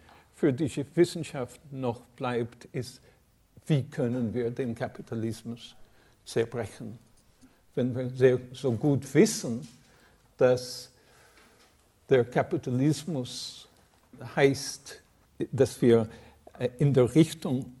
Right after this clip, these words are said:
unserer eigenen Selbstvernichtung heißt, dann, dann, und wenn wir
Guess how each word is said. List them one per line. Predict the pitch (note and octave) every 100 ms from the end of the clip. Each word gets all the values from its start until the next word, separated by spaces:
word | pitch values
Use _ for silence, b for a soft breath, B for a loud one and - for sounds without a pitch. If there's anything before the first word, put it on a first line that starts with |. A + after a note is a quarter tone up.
| _ -
unserer | C#3+ C3 C3+ A#2 -
eigenen | C3 C3 C3+ C3+ B2 A2+ A#2+ - b b b
Selbstvernichtung | A#2 A2+ C#3+ D3+ - - D3+ A2+ A#2 - - A2 D#3 - _ _ _ _ _ _
heißt, | A#2+ A2 - - - _
dann, | - C#3+ C3+ G3+ D#3
dann, | F3 D3 -
und | - E3+ A#2
wenn | D3+ D3+
wir | D3 C3+